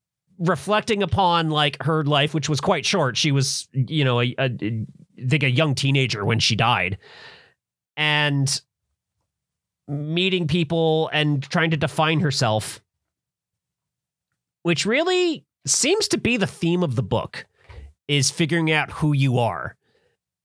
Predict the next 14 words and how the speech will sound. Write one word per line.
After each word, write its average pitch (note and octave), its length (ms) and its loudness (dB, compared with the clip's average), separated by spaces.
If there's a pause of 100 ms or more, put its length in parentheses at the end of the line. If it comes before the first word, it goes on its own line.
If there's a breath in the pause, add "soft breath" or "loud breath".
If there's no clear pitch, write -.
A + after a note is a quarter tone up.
(120)
And C3+ 380 2
what, D#3 180 2 (280)
who G#3+ 140 0
you F#3 200 2
are E3 200 2
in, C#3 440 2
in, C#3+ 160 2
like, C3+ 240 2
a C3 100 2
very B2 440 2
changing, C3+ 920 2
well, C3 120 2
obviously, B2+ 500 2
like, B2 240 0